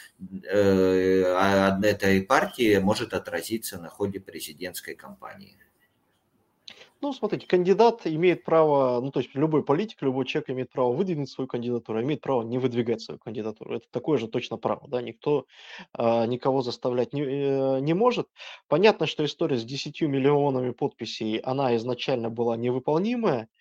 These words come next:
Speaker 2: хотя бы потому, что сбор подписей, который объявил, а, Явлинский Яблоко, стартовал до старта избирательной кампании. То есть все эти подписи, которые собирались до того,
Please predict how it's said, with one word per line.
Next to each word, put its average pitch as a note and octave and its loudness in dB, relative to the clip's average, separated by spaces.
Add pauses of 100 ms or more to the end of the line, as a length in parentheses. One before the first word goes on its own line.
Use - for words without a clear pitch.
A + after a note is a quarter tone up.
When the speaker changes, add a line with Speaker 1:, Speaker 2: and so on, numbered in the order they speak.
(220)
Speaker 2:
хотя G#3+ 6
бы F3+ 10
потому, D#3+ 0
что E3 -4
сбор C3+ 2
подписей, E3+ 2
который B2+ -2
объявил, C3 -2
а, A#2 0
Явлинский C3 -4
Яблоко, D#3 2
стартовал C#3 2
до B2 -2
старта C3+ -2
избирательной A#2 -4
кампании. A#2+ -8
То - -18
есть - -20
все - -6
эти C3+ -8
подписи, D#3+ -6
которые A2+ -6
собирались A#2+ -2 (400)
до C3+ 0
того, D#3 4